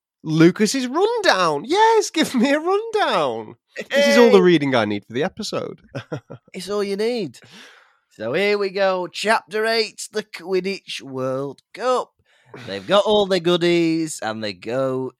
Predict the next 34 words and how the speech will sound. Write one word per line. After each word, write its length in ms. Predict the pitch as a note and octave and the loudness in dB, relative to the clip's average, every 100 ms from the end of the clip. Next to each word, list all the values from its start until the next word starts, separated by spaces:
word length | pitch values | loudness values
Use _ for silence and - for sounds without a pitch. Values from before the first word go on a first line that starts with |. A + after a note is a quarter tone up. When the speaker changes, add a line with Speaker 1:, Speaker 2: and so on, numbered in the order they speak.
| - | -18
Speaker 2:
to 100 | A2+ | -16
the 100 | A2 | -14
Quidditch 500 | B2+ - F#2+ G2 - | -16 -14 -12 -12 -14
World 380 | - G2 F#2+ - | -12 -10 -10 -14
Cup. 240 | - G#2 G#2 | -10 -10 -8
They 100 | G#2 | -10
get 220 | G2+ D3 | -6 -6
to 100 | - | -8
the 100 | B2 | -12
stadium 520 | A#2 - G#2+ A2+ A2+ A2 | -12 -8 -6 -6 -10 -12
and 160 | B2 | -14
they've 120 | C#3+ B2+ | -16 -12
got 200 | E3 - | -12 -10
seats 420 | - F#3+ - - | -10 -12 -12 -14
at 120 | F#3 | -14
the 80 | - | -14
top 280 | - G#3 - | -8 -8 -6
box. 420 | F#3+ A#3 A3 - | -2 -2 -2 -12
Whoa, 520 | A3 A3+ A#3+ B3 A#3+ A#3 G#3 | -16 -18 -14 -14 -12 -14 -12
it's 140 | - | -10
high 320 | D#3+ G3+ G#3+ | -6 -4 -4
up. 180 | G#3+ F#3 | -6 -10
It's 220 | E3+ - | -14 -12
amazing. 640 | D#3 D#3+ F#3 G3+ F#3+ F3 C#3 | -10 -6 -6 -6 -8 -10 -8
And 180 | A#2 D3+ | -8 -8
there's 140 | E3 | -8
a 60 | F3+ | -8
little 220 | G3+ G3+ | -6 0
elf 320 | G3 G3 D#3 | 0 0 -6
there. 340 | A#2 A#2 C3 C3 | -8 -6 -8 -8
It's 260 | G#2+ - - | -12 -14 -10
not 400 | A2+ F3 - G#3+ | 0 0 0 2
Dobby, 420 | G#3+ G#3 G3+ G3 | 4 4 4 0
Harry. 720 | F#3+ F#3+ F#3 F#3 F#3+ F#3+ F#3 | 0 0 2 0 0 0 -2